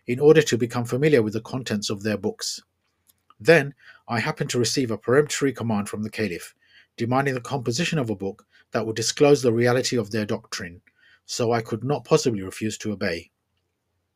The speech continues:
The book is entitled Fadaih al-Batiniya wa Fadail al-Mustajiriya, The Infamies of the Esotericists and the Virtues of the Mustajirites, or Kitab al-Mustajiri.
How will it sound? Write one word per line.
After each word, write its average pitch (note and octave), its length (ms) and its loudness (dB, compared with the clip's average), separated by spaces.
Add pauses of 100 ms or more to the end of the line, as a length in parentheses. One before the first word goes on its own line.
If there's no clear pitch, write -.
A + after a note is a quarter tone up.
(960)
The B2+ 80 -2
book E3+ 180 2
is E3+ 100 4
entitled D3 480 2
Fadaih C3+ 500 2
al-Batiniya A#2 880 -4
wa A#2+ 100 -4
Fadail A#2+ 420 0
al-Mustajiriya, G#2+ 840 -2 (840)
The G#2 140 -4
Infamies D3+ 420 0
of A2+ 80 -2
the A#2 140 -4
Esotericists B2 1040 0
and G#2+ 120 -4
the G#2+ 80 -4
Virtues A#2 420 -2
of G2 120 -8
the G#2+ 80 -8
Mustajirites, F#2+ 840 -6 (480)
or A#2+ 380 8 (240)
Kitab B2 340 2
al-Mustajiri. G#2+ 800 -2